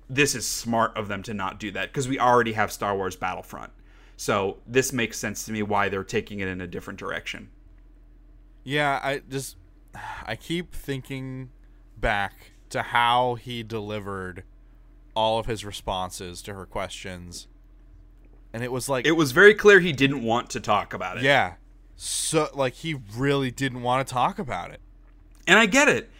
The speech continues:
Speaker 1: They, they don't have anything to show. He, he, he even said, like, they literally just nailed down the name, like, m-
Speaker 2: Right.
Speaker 1: weeks earlier. Like, they just were able to have the name done. So, uh, this has to be a very early on game, like,
Speaker 2: Right.
Speaker 1: a twenty twenty game.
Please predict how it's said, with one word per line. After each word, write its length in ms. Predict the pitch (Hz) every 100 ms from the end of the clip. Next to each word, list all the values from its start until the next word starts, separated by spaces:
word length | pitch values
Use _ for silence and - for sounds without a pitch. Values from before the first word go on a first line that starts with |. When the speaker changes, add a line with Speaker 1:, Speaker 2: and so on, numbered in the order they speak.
| - -
Speaker 1:
They, 140 | 196
they 200 | 165 160
don't 100 | 220
have 140 | 208 156
anything 380 | 156 175 180
to 40 | 139
show. 480 | - 151 165 131 214 -
He, 160 | - 202
he, 160 | 202
he 160 | 175 220
even 220 | 214 214
said, 220 | 208 190
like, 220 | 151 131
they 140 | 123 143
literally 540 | 131 151 160 147 135
just 640 | 110 - 110 131 127 - -
nailed 340 | 120 123 120
down 280 | 113 113 107
the 60 | 101
name, 300 | 101 101 92
like, 220 | 95 110
m- 100 | 110
Speaker 2:
Right. 220 | 107 95
Speaker 1:
weeks 300 | 117 113 -
earlier. 560 | 110 107 95 90 85 82 - -
Like, 200 | 123 110
they 120 | 117
just 380 | 101 127 123 117
were 100 | 117
able 220 | 113 107
to 140 | 117
have 240 | 107 104 92
the 80 | 95
name 320 | 95 95 95
done. 320 | 87 87 - - - -
So, 200 | - 147
uh, 80 |
this 180 | 143 160
has 260 | 165 147 139
to 80 | 120
be 260 | 110 101 -
a 60 |
very 360 | 98 127 127 117
early 320 | 110 113 107
on 240 | 101 98 95
game, 300 | 98 92 92
like, 100 | 98
Speaker 2:
Right. 180 | 98 90
Speaker 1:
a 40 |
twenty 260 | 123 107 98
twenty 340 | - 107 95
game. 440 | 92 92 87 85